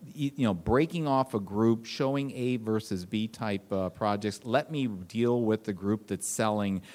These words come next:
this smaller area where you've got a champion before I touch the main reservation line or the main line of the business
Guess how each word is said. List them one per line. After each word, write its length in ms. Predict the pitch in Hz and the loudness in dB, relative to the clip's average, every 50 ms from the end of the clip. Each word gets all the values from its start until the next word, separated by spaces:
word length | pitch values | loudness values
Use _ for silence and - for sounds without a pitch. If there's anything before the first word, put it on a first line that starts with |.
| - - - | -20 -16 -10
this 260 | 107 110 131 127 127 | -2 0 0 0 0
smaller 720 | - - - - 120 117 117 120 120 120 120 117 110 107 - | -2 -8 -6 -2 0 4 4 6 6 8 8 6 6 4 2
area 480 | 113 107 107 113 113 117 117 117 117 | 0 0 2 4 4 4 6 6 4
where 140 | 113 107 98 | 4 4 2
you've 180 | 95 90 90 87 | 0 0 -2 -4
got 220 | - 104 98 104 | -4 -4 -4 -2
a 60 | 107 | -4
champion 720 | 98 - - - 107 107 107 101 - 117 110 107 104 104 107 107 - - - - _ - | -4 -6 -6 -4 -2 -2 -2 -2 -2 -2 0 2 2 2 0 -2 -6 -18 -20 -18 _ -6
before 380 | 98 95 - - 123 113 107 | -6 -6 -2 0 2 4 4
I 80 | 101 92 | 4 2
touch 420 | - - - 117 110 107 - - | 0 -2 0 0 0 0 -2 -4
the 100 | - 101 | -4 -2
main 480 | 90 90 92 98 98 98 101 104 98 101 | -2 -2 -2 0 0 0 0 0 0 0
reservation 720 | 95 95 98 87 85 95 90 95 95 95 92 - - 90 87 | 0 0 0 0 -2 0 2 2 2 2 0 -2 -4 -4 -2
line 200 | 87 85 85 87 | -2 -2 -2 -4
or 60 | 87 | -4
the 100 | 87 87 | -4 -4
main 540 | 90 92 95 95 98 101 104 104 104 101 98 | -2 0 2 2 4 4 6 6 4 4 4
line 260 | 95 95 95 92 95 | 2 2 2 2 0
of 80 | 90 | -2
the 80 | 82 87 | -2 -4
business 580 | 78 92 95 98 98 123 120 131 139 - - | -2 0 0 0 0 0 0 0 0 -2 -6